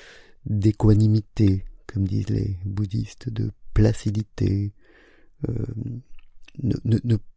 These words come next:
pas trop en faire, ne pas trop en montrer.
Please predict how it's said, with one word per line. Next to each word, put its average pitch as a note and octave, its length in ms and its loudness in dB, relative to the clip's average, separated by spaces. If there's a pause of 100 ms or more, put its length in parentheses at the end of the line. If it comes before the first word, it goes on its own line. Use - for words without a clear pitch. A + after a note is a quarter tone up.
pas D3+ 140 6
trop - 240 6
en G#2+ 120 6
faire, A#2 520 0
ne G2 100 4
pas G#2+ 220 -4
trop - 260 -2
en F#2 60 0
montrer. F#2+ 420 -10